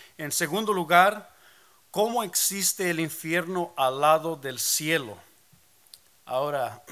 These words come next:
<clears throat> no me estoy refiriendo de que el infierno está ahí al lado del cielo, sino lo que, lo que trato de explicar aquí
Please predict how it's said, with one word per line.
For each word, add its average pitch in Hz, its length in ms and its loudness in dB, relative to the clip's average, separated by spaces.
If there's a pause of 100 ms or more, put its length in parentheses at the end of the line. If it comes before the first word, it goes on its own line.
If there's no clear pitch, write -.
(280)
<clears throat> 120 380 -16
no 156 200 -4
me 170 140 -4
estoy 175 220 -6
refiriendo 156 600 -6
de 143 140 -8
que 131 200 -4
el 123 120 -8
infierno 143 420 -8
está 135 220 -12
ahí 135 180 -8
al 127 100 -8
lado 127 180 -4
del 120 140 -16
cielo, 143 420 -10 (340)
sino 147 300 -8
lo 147 160 -6
que, 135 380 -6 (200)
lo 135 240 -12
que 139 100 -12
trato 160 460 -4
de 151 80 -6
explicar 143 560 -4
aquí 156 480 -4